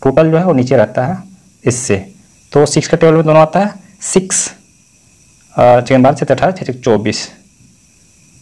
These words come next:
ट्वेंटी फ़ोर, छः पच्चीस, तीस, five bar में कितना आ गया?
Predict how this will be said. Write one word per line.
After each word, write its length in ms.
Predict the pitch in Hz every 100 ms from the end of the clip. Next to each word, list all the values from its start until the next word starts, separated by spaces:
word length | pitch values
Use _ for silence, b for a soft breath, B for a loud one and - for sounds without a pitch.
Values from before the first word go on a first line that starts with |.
| -
ट्वेंटी 200 | 127 123
फ़ोर, 220 | 165 190 - - _ _ _ _ _
छः 100 | -
पच्चीस, 260 | 123 131 127
तीस, 300 | 175 185 -
five 260 | - 117 123
bar 160 | 139
में 140 | 160 220 - - _ _ b b b - - -
कितना 220 | 170 175
आ 60 |
गया? 220 | 104 98